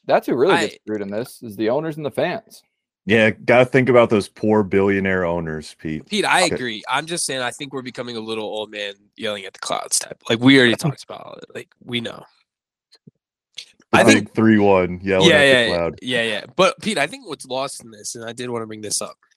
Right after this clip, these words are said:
Speaker 2: is that somebody caught a lot of ricochet shots during the All-Star weekend, and that person was Salt Lake City. That, they got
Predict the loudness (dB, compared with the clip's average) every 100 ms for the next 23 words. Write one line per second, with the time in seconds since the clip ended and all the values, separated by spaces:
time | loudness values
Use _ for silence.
0 | _ _ _ _ _ _ _ _ -8 0
1 | 2 0 -4 _ _ _ _ _ _ -10
2 | 0 2 2 0 -4 -4 -2 -2 -4 -4
3 | -4 -4 -6 -14 -14 -14 -12 -12 -8 -6
4 | -4 -4 -4 -6 -14 _ _ _ _ _
5 | _ -14 -6 -4 -4 -4 -4 -4 -4 -4
6 | -2 -4 -4 -8 _ _ _ _ _ _
7 | _ _ -6 0 0 0 2 4 4 0
8 | -8 -18 _ -4 0 0 -2 -6 -6 -6
9 | -8 -16 _ _ _ _ _ _ _ _
10 | -2 0 -2 -4 -2 0 0